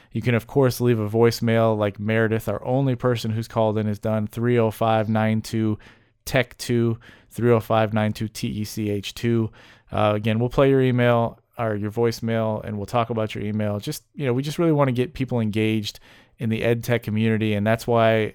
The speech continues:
lastly, I always wanna bring up edtechweekly dot reddit dot com. Matt, I have recently fallen in love with Reddit.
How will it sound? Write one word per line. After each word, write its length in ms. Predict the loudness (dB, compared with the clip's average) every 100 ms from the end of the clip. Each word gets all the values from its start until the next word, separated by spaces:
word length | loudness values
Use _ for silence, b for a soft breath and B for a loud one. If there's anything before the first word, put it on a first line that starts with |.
| -6
lastly, 520 | 0 0 0 -2 -2
I 100 | 0
always 200 | 0 -2
wanna 160 | -4 -4
bring 300 | -2 -2 -2
up 180 | -4 -2
edtechweekly 800 | -2 0 -2 -2 -2 -4 -2 -2
dot 220 | -2 -2
reddit 320 | -2 -2 0
dot 280 | 0 0 0
com. 440 | -2 0 0 -2 B B B B
Matt, 240 | 0 2 0
I 140 | 0
have 200 | 0 -2
recently 440 | -2 -4 -6 -8
fallen 420 | -8 -4 0 0 0
in 100 | -2
love 180 | -4
with 140 | -4 -6
Reddit. 360 | -4 -2 -4